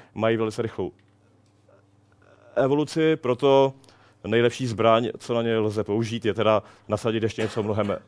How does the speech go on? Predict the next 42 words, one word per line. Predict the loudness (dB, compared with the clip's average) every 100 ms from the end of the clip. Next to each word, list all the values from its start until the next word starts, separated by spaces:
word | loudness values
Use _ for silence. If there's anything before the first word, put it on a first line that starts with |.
| -4
menšího, | 0 -2 -2 -4 -2 -2
ještě | -2 -8
něco | -8
mnohem | -6 -6
rychlejšího | -6 -4 -2 -2 -4 0 2 0 -8 -20 -20 _ _ -4
a | 0
něco, | 0 0 -2 -2
z | -4
čeho | -4
mají | -2 -2
strach | -2 -4
právě | 0 0
ty | 0
bakterie. | -4 -4 0 0 -2
To | -6
jsou | -8 -8 -6
ty | -6 -6 _ _ _ _ -4
bakteriofágy, | -4 0 2 2 4 4 4 0
čili | -2 -2 0
viry, | 2 4 4 4 -4 _ -8
co | -2 -2 -4 _ -20 -12 -8
dokážou, | 0 2 2 2 0 -2 -6
eh, | -18 _ _ -8 -6 -4 -4 -6 -10
vlézt | -2 0 0 0
do |
bakterií | -4 -4 -2 -2 -4 -8 -8
a | -8 -8 -14 _ _ _ _ _ _
zlikvidovat | -10 -8 -4 -2 -2
je |
zevnitř. | -4 -6 -8 -12 -20 _ _ _ _ _ -20 -12 0
Eh, | 2
ve | 2 -2
skutečnosti | -2 -4 -2 -4 -2 0 0
vy | 0
určitě | -2 -4 -6 -4
znáte | -6 -8 -2 -2 -2
z | -6
médií, | -4 -2 -4
jak | -4
jsou | -6
všude | -6 -4 -4
ty | -2